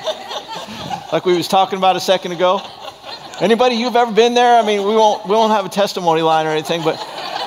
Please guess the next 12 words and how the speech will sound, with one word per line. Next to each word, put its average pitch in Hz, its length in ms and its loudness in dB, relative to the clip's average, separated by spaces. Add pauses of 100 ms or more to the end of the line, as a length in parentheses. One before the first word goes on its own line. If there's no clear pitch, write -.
no, 202 120 4
you, 208 260 0 (100)
you 190 140 2
might 233 300 2
feel, 262 360 0
uh, 190 200 2
you 190 180 -2
feel 240 220 0
like, 196 260 2
"I 196 220 0
might 202 360 0
die 214 400 2